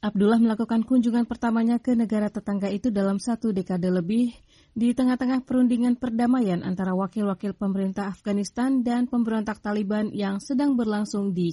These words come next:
Qatar. Para pejabat di Islamabad menyatakan bahwa dalam pertemuan antara Abdullah dan Perdana Menteri Imran Khan,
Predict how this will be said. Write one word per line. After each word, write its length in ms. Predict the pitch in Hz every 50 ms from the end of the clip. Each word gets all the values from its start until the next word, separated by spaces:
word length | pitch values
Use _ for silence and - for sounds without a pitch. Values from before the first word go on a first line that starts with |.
| -
Qatar. 560 | _ - 185 180 180 - 180 175 165 160 151 143 - _ _ _ _ _ _ _ _ _ _ _
Para 240 | _ - 240 254 277
pejabat 400 | - 277 240 269 247 226 302 302
di 160 | 311 285 -
Islamabad 560 | 262 247 - 262 247 240 240 214 208 240 - 226
menyatakan 560 | 220 214 214 208 - 208 202 - 233 254 247
bahwa 240 | 226 214 214 208 190
dalam 240 | 196 190 196 196
pertemuan 400 | 185 190 - - 196 202 202 196
antara 320 | 190 196 196 190 185 196 170
Abdullah 400 | 185 - - 196 202 202 202 202
dan 320 | 190 185 196 190 190 196
Perdana 480 | 185 - - 247 226 233 233 233 233 226
Menteri 320 | 233 233 220 226 240 - - _
Imran 480 | 262 262 254 247 240 247 247 254 247
Khan, 400 | - - 226 208 185 175 170 -